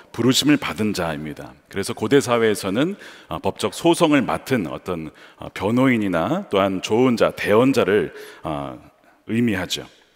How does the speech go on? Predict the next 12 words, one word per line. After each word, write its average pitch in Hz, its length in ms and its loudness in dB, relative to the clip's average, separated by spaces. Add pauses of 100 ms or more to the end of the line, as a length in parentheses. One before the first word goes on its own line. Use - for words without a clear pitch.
(600)
요한일서 139 440 4
이 113 80 2
장 117 180 4
일 131 120 0
절에, 113 480 2 (560)
아, 95 120 0
예수님께서 165 540 4
우리의 139 220 2
대언자가 143 600 2
되어주신다. 95 960 -2
우리를 113 220 -2
대신해서, 113 760 -4